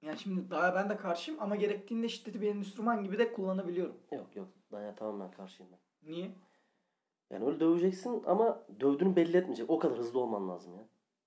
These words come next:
Speaker 2: Yani karşı taraf dayak yediğini anlamamalı.
Speaker 1: Ha, severek dövme dediğimiz muhabbet.
Speaker 2: Hayır, hızlı.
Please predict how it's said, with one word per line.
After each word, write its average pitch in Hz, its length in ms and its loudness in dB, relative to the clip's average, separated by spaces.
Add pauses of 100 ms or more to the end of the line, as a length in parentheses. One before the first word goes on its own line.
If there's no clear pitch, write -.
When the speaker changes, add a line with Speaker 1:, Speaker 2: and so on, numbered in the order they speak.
(340)
Speaker 2:
Yani 110 140 -4
karşı 151 240 0
taraf 165 140 -2 (100)
dayak 139 220 4
yediğini 143 180 4
anlamamalı. 127 460 2 (1400)
Speaker 1:
Ha, 202 120 -2
severek 247 560 10
dövme 214 680 6
dediğimiz 156 640 -8
muhabbet. 139 440 -8
Speaker 2:
Hayır, 135 180 4
hızlı. 117 380 -4